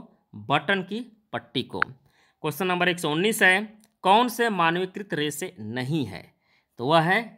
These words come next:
हेम्प। क्वेश्चन नंबर एक सौ बीस है, रेशम है, तो रेशम क्या है? तो रेशम एक प्रकार का प्राकृतिक रेशा है।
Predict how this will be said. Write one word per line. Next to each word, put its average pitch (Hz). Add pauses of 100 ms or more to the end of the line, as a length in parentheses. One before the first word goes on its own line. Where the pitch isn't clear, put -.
हेम्प। 160
क्वेश्चन -
नंबर 170
एक 165
सौ 151
बीस 196
है, 196 (340)
रेशम 214
है, 165 (300)
तो 139
रेशम 175
क्या 214
है? 214 (340)
तो 143
रेशम 160
एक 170
प्रकार 165
का 175
प्राकृतिक 156 (260)
रेशा 127
है। 80